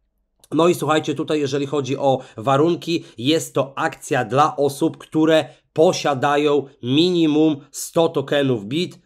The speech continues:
na giełdzie Bybit, y, i tokeny oczywiście warto mieć już piątego lipca, dlatego że,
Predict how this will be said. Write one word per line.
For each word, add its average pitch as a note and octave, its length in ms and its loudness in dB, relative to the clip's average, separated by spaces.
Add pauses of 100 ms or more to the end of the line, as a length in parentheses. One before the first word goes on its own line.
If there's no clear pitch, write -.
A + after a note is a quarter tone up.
na D3 200 0
giełdzie B2 500 0 (220)
Bybit, D#3+ 580 0
y, - 340 -6
i C#3 200 -8
tokeny C#3+ 380 -2
oczywiście C3 580 -4 (180)
warto C3 340 -2
mieć B2+ 220 -4
już C3 160 -6
piątego C3 580 -4 (160)
lipca, C3+ 580 -4 (140)
dlatego B2 480 -4
że, A2+ 280 -6